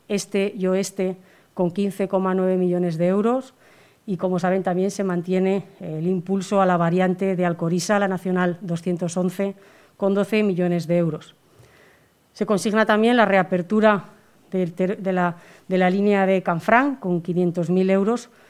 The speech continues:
por una parte, y luego hay una segunda parte, lógicamente, en consignación en adif,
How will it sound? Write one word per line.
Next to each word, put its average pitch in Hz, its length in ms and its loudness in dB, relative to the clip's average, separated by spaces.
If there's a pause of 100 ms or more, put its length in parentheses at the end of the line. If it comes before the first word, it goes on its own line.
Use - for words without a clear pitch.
(280)
por 185 140 -4
una 185 200 -2
parte, 202 300 0
y 247 80 -6
luego 190 160 -2
hay 180 80 0
una 180 140 -2
segunda 175 380 -4
parte, 180 240 -6
lógicamente, 175 520 -4
en 185 80 -2
consignación 175 720 -2 (300)
en 190 140 -2
adif, 202 440 -2